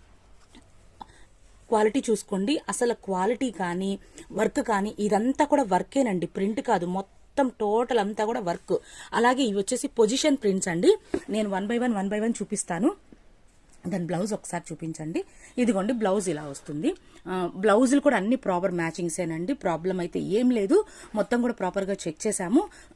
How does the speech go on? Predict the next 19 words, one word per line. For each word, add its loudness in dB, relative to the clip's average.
<clears throat> 8
అలాగే 4
వచ్చేసి 4
ఇవి 8
రన్ 4
కాడ, 2
ఒరిజినల్ 8
రన్ 4
కాడస్ 0
అండి. 0
ఇవన్నీ 0
కూడా 0
ఒరిజినల్. 4
అలాగే 6
వచ్చి 4
పొజిషన్ 6
ప్రింట్స్ -2
అనమాట. -4
ఓకే, -2